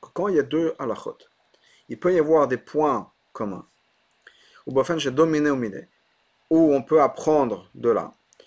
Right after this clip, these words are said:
Ou Pratim, Achim, mais de l'autre côté, il y a des détails. Chez Bofen, des Okibatré, où on a, on, on, on n'étend pas la halachot. Ça reste tel quel. Je le verrai comme un anime.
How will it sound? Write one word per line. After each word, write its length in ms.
Ou 60
Pratim, 300
Achim, 180
mais 80
de 60
l'autre 220
côté, 500
il 40
y 40
a 40
des 140
détails. 380
Chez 200
Bofen, 600
des 80
Okibatré, 720
où 280
on 160
a, 160
on, 220
on, 240
on 120
n'étend 260
pas 360
la 120
halachot. 320
Ça 200
reste 180
tel 140
quel. 200
Je 80
le 80
verrai 220
comme 200
un 120
anime. 260